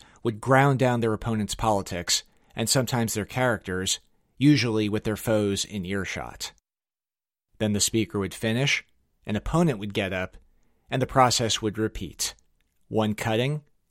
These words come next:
one enduring the knife. If a debate ended with a clear victor, you'd describe it as a skinning.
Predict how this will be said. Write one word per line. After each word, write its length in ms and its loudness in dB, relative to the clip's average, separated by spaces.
one 240 0
enduring 520 0
the 100 -6
knife. 440 -12
If 120 2
a 60 8
debate 400 6
ended 300 4
with 120 0
a 60 -2
clear 320 0
victor, 580 -4
you'd 160 -2
describe 560 4
it 200 -4
as 160 -6
a 80 -4
skinning. 600 -2